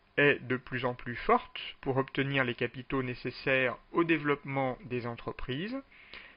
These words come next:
et cette concurrence financière va se dérouler notamment sur le plan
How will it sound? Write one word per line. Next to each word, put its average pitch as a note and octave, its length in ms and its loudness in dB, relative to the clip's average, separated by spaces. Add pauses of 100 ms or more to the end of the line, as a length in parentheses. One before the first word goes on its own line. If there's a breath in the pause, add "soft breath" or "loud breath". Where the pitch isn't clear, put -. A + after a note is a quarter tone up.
(140 loud breath)
et D#3+ 80 4
cette F#3 200 4
concurrence D3+ 520 4
financière C3+ 720 6
va D3+ 160 6
se - 180 -4
dérouler C3 520 2
notamment B2+ 680 0
sur - 280 -2
le D3+ 120 0
plan B2 400 -2